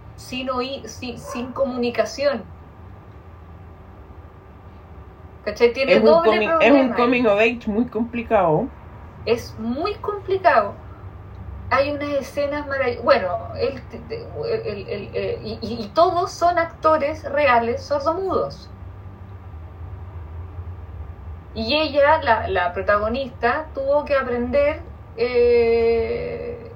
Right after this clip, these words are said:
Speaker 1: el idioma pa' poder actuar y, y se-, hacerlo real, digamos.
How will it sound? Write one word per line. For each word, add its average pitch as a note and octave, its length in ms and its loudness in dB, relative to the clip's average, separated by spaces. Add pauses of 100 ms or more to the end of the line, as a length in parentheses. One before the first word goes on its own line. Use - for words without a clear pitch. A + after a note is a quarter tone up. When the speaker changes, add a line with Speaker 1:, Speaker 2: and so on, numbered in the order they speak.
Speaker 1:
el A3+ 160 -4
idioma C#4+ 760 0
pa' B3 160 6
poder C4+ 400 2 (100)
actuar C#4+ 560 4
y, B3 220 -10
y A#3 40 -6
se-, C#4 160 4
hacerlo C4+ 500 2
real, - 380 4
digamos. D#3 400 -10